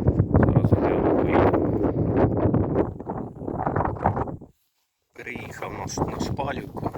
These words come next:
Ну, тут, бачите, вона по росту трошки менша, але тут і слабіші, е, ґрунти. Тут треба більше давати було б все ж таки добрив.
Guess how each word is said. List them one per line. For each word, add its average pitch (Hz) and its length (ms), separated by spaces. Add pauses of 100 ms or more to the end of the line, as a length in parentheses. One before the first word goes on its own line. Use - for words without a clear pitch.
Ну, - 200
тут, - 160
бачите, 123 320
вона 107 240 (2250)
по 131 120
росту 123 360
трошки 113 400
менша, 165 460
але 113 180
тут 120 240
і 110 60
слабіші, 104 640 (680)
е, - 240 (220)
ґрунти. 110 520 (1300)
Тут - 100
треба 101 240
більше 98 340
давати 98 360
було 98 220
б - 40
все - 180
ж - 120
таки - 280 (440)
добрив. 104 420